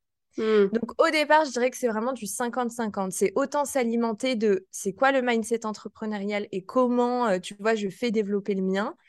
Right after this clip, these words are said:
Speaker 2: pour mettre des actions aussi en conséquence, parce que pour le moment, j'ai un mindset, non pas, alors attention, je vais pas me dire un mindset de salarié parce que je déteste cette expression,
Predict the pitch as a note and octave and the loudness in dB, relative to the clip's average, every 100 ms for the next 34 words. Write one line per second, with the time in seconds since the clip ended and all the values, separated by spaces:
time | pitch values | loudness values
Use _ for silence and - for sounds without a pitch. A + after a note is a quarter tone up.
0 | - _ - D4 E4+ D#4 B3+ A#3+ A#3+ A3+ | -20 _ -4 0 0 2 0 0 0 0
1 | A3 G#3+ C4 B3+ A#3 B3 A3 G3+ G#3 A3 | 0 -2 -6 -4 -4 -6 -6 -6 -8 -6
2 | G#3 C4 D4 G3+ - F3+ - C#4 C4 A#3+ | -4 -6 -6 -8 -8 -14 -10 -4 -2 0
3 | A3+ A3+ B3+ - - - G3 G#3 G3+ G#3 | 0 0 -2 -4 -18 -8 -4 -2 0 0
4 | G#3 G3+ G3+ - D#4 - - - - G3+ | 0 0 0 4 2 2 -12 -12 -4 -2
5 | A3 G#3+ A#3 A3 F#3+ F3 F3+ F3 F3+ E3+ | -2 0 2 4 4 2 0 -2 -8 -12
6 | D3+ F3 F3 A3+ G#3 G#3+ A3 F#3+ G3 G#3+ | -8 -6 0 0 -2 -4 -4 -4 -2 -4
7 | A#3+ G3+ G3 G#3 G3 G#3 B3+ G3+ F#3 F3+ | -4 -6 -6 -4 -2 -2 -4 -6 -8 -10
8 | E3+ A#3+ B3 A#3 A#3 G3+ G3 - F#3 - | -4 -4 -2 -4 -4 -6 -8 -8 -8 -8
9 | A#3+ | -12